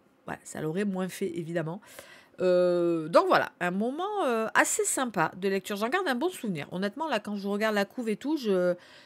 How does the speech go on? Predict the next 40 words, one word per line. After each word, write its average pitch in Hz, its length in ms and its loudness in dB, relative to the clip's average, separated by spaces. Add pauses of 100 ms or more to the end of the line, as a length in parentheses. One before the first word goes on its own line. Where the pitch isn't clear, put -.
(120)
j'en 190 180 -2
garde 240 200 4
un 208 100 0
bon 214 160 -2
souvenir. 226 400 -4
Surtout, 226 340 -10
je 233 100 -10
vous 196 80 -8
dis, 196 280 -8
euh, 147 160 -4 (800)
quand 175 100 -12
ça 175 180 0
déroule 180 400 0
comme 151 160 -8
ça, 180 200 -2
après 170 220 -6
le 170 100 -6
twist. - 340 -16
Et, 160 60 -10
euh, 147 140 -14 (640)
et 185 80 -2
j'ai 180 140 0
bien 208 120 0
aimé. 208 180 2 (200)
N'hésitez 269 340 2
pas, 269 160 6
tiens, 233 240 -2 (520)
en 180 60 -10
commentaire, 185 460 -2
vous 165 140 -6
là, 170 120 0
sur 175 160 -10
YouTube, 180 440 -10
à 180 80 -2
me 185 100 -2
dire, 180 320 -4 (540)
euh, 78 180 -6
si - 240 -10
pour 185 200 -8
vous, 208 420 -10